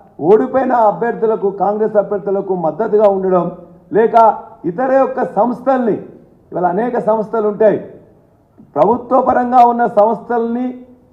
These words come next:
అదేవిధంగా జిల్లాల్ని అన్నిటిని కూడా మొత్తం వద్దనుకోవడం ఒకవైపు, రెండో వైపు ప్రైవేట్గా ఉన్న సంస్థల్ని కూడా ఇతర పార్టీల వాళ్ళకి సంబంధించిన అయితే వాటన్నిటిని కూడా కూలగొట్టాలని చెప్పేసి, లేకపోతే మూతవేయాలని చెప్పేసి అనుకోవడం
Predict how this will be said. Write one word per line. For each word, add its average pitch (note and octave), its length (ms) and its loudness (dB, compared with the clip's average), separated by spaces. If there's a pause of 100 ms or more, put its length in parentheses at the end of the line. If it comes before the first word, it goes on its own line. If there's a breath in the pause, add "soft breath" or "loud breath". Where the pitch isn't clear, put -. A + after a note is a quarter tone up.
అదేవిధంగా A3+ 560 0
జిల్లాల్ని A3+ 680 2 (520)
అన్నిటిని B3+ 460 0
కూడా B3+ 160 -2
మొత్తం A#3 400 -4
వద్దనుకోవడం G#3 560 0 (100)
ఒకవైపు, G3+ 440 0 (480)
రెండో A3+ 220 2 (100)
వైపు C4 240 2 (800)
ప్రైవేట్గా C4 720 4
ఉన్న B3+ 140 -2
సంస్థల్ని A#3 600 -6
కూడా A#3 240 -6
ఇతర A#3 180 -4
పార్టీల G#3+ 520 0
వాళ్ళకి G#3 260 2
సంబంధించిన G3 560 -6
అయితే G3 300 -4 (540)
వాటన్నిటిని F#3+ 600 -2
కూడా G#3 160 4 (380)
కూలగొట్టాలని G3+ 680 2
చెప్పేసి, F#3+ 440 -4
లేకపోతే F3+ 340 -4
మూతవేయాలని F#3+ 640 -2
చెప్పేసి F3 300 -6
అనుకోవడం D#3 400 -4